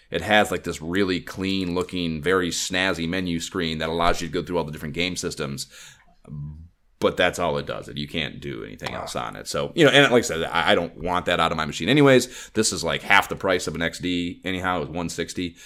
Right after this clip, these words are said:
Speaker 1: on Amazon, so I think that's very fair. Uh, but it, I mean, it, the screen's bigger. It fe-, like, the control, it all feels great. It, it looks great. Uh, it's the, what, three fifty-one M P, I think, is the model,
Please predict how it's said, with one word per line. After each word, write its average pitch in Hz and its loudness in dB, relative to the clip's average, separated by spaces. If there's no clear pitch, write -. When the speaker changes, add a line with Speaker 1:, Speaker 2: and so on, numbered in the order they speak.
Speaker 1:
on 78 -6
Amazon, 85 0
so 71 -4
I 71 -2
think 73 -10
that's 71 -6
very 76 -2
fair. 80 -2
Uh, 67 -10
but 76 -2
it, 65 -2
I 78 -4
mean, 73 -4
it, 76 -6
the - -8
screen's 160 8
bigger. 131 12
It 98 4
fe-, - -4
like, 85 -2
the - -18
control, 113 2
it 107 6
all 110 8
feels 95 2
great. 92 2
It, - -2
it 76 -6
looks 92 -4
great. 85 0
Uh, 64 -4
it's - -14
the, 67 -4
what, - -8
three 101 -6
fifty-one 85 -4
M 85 -4
P, 85 -2
I 73 0
think, 73 -8
is 71 -12
the 73 -6
model, 73 -4